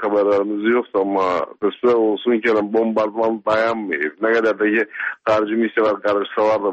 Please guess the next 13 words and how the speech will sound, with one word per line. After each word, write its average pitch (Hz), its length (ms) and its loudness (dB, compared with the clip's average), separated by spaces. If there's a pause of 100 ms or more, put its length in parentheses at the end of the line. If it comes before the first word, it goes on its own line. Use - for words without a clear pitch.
bu 90 160 0
işlərə, 95 320 2 (100)
hələm 107 300 -2
heç 123 180 -4
bir, 113 160 0 (240)
demək 107 300 2
olar 110 180 0
ki, 107 160 -2
nəticəsi 104 540 0
yoxdur. 90 420 0 (220)
Ki, 147 100 2 (160)
qaldı 139 400 0 (160)
Qırmızı 139 400 0